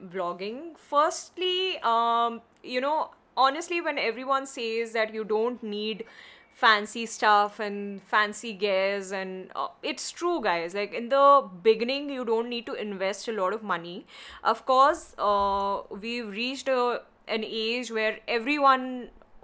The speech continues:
most of the people are producing high quality content. But at the end of the day, what matters is your skill. So that is a learning process. You have to be sure about what you really like.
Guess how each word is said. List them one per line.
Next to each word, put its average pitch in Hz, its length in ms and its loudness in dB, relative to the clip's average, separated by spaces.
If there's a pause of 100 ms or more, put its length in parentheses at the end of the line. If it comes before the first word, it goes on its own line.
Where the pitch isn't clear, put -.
(100)
most 285 340 0
of 302 120 -4
the 240 60 -2
people 185 420 -6 (100)
are 202 300 2
producing 208 540 -4
high 208 260 0
quality 196 480 -6
content. 220 640 -6 (440)
But 220 300 2 (180)
at 285 200 8
the 359 160 0
end 294 160 -2
of 285 140 -6
the 294 60 -6
day, 240 260 2
what 226 260 0
matters 226 460 0
is 233 380 -4
your 214 300 -2
skill. 214 600 -4 (220)
So 226 360 -2 (160)
that 262 300 10
is 349 320 -4
a 247 100 0
learning 214 400 -4
process. 214 560 -4
You 247 120 -8
have 294 340 -2
to 349 80 -8
be 349 120 -4
sure 233 540 0
about 208 340 2
what 202 140 -4
you 214 120 -4
really 196 300 -6
like. 170 460 -8